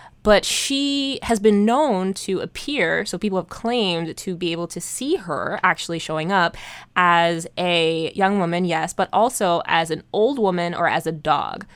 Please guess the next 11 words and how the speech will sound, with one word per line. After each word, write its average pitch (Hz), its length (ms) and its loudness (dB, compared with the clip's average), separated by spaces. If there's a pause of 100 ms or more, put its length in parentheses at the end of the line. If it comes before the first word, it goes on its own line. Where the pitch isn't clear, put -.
(140)
So - 140 -2
she's 233 200 -2
a 240 40 -4
shapeshifter. - 840 -4 (140)
She - 220 -4
can 196 300 0
decide 220 500 4
how 202 260 4
she 208 200 -2
wants 175 540 0
to 165 300 2